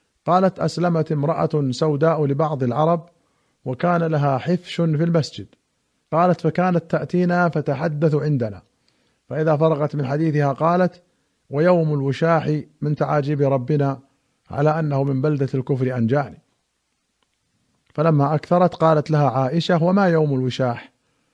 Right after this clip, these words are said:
وفي رواية: "فقلت لها: 'ما شأنك؟' قالت:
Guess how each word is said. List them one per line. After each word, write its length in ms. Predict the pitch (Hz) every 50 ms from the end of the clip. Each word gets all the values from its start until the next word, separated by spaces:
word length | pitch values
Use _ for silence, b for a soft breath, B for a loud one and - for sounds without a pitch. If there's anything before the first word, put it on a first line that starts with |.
| _ _ _ _ _ _ _ _
وفي 180 | - 110 117 131
رواية: 360 | 131 135 139 156 170 175 165
"فقلت 520 | 165 170 156 139 151 151 - 175 175 - -
لها: 340 | 160 160 151 151 165 170
'ما 200 | 175 190 196 190
شأنك؟' 480 | 165 - 165 139 139 135 135 135 - - _ _ _ _ _ _ _ _ _ _ _ _ _ _ _ _ _ _
قالت: 520 | - 175 190 190 196 190 185 - - -